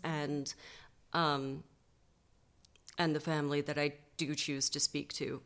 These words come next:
very close. And, like, you can't be resentful in life. You may as,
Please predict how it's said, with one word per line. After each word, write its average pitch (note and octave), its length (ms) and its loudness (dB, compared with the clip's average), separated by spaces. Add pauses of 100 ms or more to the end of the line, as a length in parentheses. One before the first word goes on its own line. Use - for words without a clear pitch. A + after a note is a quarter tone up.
very C3 400 0
close. C#3 560 -2 (100)
And, D#3+ 220 2
like, D3+ 400 2 (400)
you F#3 200 0
can't G#3 340 0 (180)
be D3+ 240 4
resentful C3 880 -2
in - 160 -2
life. - 380 -6
You F3 80 6
may E3+ 200 6
as, D#3 240 0